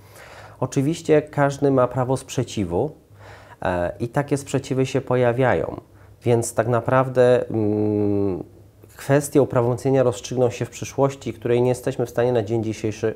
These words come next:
określić. E, to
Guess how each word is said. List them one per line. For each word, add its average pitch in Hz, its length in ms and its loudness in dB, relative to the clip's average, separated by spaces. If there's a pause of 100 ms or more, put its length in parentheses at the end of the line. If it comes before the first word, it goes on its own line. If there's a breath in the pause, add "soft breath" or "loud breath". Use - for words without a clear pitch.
(120)
określić. - 720 -2 (720 loud breath)
E, 107 840 2 (420)
to 151 160 6